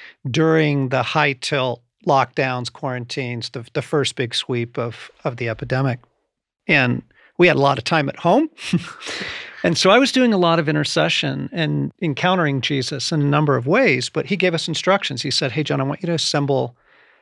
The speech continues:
a group of people, uh, some of your friends around the world, and I want you to all get on Zoom because I have some instructions for you. I want you to do some praying,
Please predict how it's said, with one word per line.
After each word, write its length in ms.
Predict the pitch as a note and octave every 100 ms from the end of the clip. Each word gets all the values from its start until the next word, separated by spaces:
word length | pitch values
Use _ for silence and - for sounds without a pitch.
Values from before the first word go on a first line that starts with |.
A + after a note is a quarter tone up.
| _
a 60 | C3+
group 260 | D3 D3
of 140 | C3+ -
people, 500 | D3+ B2+ C3 C3 C3 _ - - - _ -
uh, 220 | C3+ B2+
some 180 | A#2 D3+
of 80 | D3
your 80 |
friends 400 | C#3+ - D#3 D3+
around 280 | D3+ C#3+ D3
the 60 | D#3
world, 440 | B2+ A#2+ C#3 - _ _ _ _ _ _ _
and 260 | D#3+ D3+ C3+
I 40 |
want 180 | C3+ D#3+
you 80 | E3
to 60 | E3
all 180 | D#3+ D#3+
get 160 | D#3
on 220 | D3+ D3
Zoom 640 | B2 C3+ A3 D#3 C3+ C#3 C3+ - -
because 280 | C#3+ D#3 D3+
I 80 | C#3
have 400 | C3+ C#3+ C#3 -
some 180 | -
instructions 600 | D3+ C3+ - D3 - B2+
for 120 | - C3+
you. 200 | B2 C3+
I 60 |
want 180 | C3 C#3
you 40 | C3
to 80 | B2
do 120 | C3+
some 220 | - C#3
praying, 480 | - C#3 B2+ B2